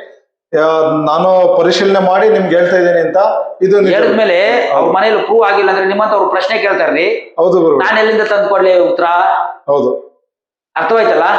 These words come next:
Speaker 1: ಸರಿ.
Speaker 2: ಇದೇ ಕಾರಣ ಬಾತ್ರೂಮ್ ವಿಚಾರ, ರೈಟ್?
Speaker 1: ಓಕೆ ಗುರು.
Speaker 2: ಇನ್ನು ಏನಾದ್ರು ಬೇರೆ ಪ್ರಶ್ನೆ ಇದೆಯಾ?
Speaker 1: ಗುರುಗಳೇ, ಇನ್ನೊಂದು ಪ್ರಶ್ನೆ ಏನಂದ್ರೆ, ಕಬೋರ್ಡು ಈ ದಿಕ್ಕಲ್ಲಿದೆ. ನಾವು ನೋಡಿದಾಗ ಒಂದೊಂದ್ ಮನೆಯಲ್ಲಿ ಈ ದಿಕ್ಕಲ್ಲಿ ಹಿಂಗಿರುತ್ತದೆ. ಅದೇ
Speaker 2: No, no, no, no. ಇದೇನಾಗುತ್ತಂದ್ರೆ,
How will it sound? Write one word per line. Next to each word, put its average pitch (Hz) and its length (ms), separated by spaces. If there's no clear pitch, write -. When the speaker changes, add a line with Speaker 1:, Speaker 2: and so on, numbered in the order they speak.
Speaker 1:
ಸರಿ. 139 220
Speaker 2:
ಇದೇ 139 160
ಕಾರಣ 131 300
ಬಾತ್ರೂಮ್ 151 340
ವಿಚಾರ, - 260
ರೈಟ್? - 640
Speaker 1:
ಓಕೆ 127 240
ಗುರು. - 100
Speaker 2:
ಇನ್ನು 170 160
ಏನಾದ್ರು 170 320
ಬೇರೆ 170 200
ಪ್ರಶ್ನೆ 165 360
ಇದೆಯಾ? 147 300
Speaker 1:
ಗುರುಗಳೇ, 196 340
ಇನ್ನೊಂದು 208 480
ಪ್ರಶ್ನೆ 185 300
ಏನಂದ್ರೆ, 165 360
ಕಬೋರ್ಡು 247 840
ಈ 214 160
ದಿಕ್ಕಲ್ಲಿದೆ. 160 800
ನಾವು 208 200
ನೋಡಿದಾಗ 233 320
ಒಂದೊಂದ್ 214 340
ಮನೆಯಲ್ಲಿ 220 600
ಈ 214 80
ದಿಕ್ಕಲ್ಲಿ 226 340
ಹಿಂಗಿರುತ್ತದೆ. 160 800
ಅದೇ 185 180
Speaker 2:
No, - 60
no, 226 360
no, 165 100
no. 135 220
ಇದೇನಾಗುತ್ತಂದ್ರೆ, 247 680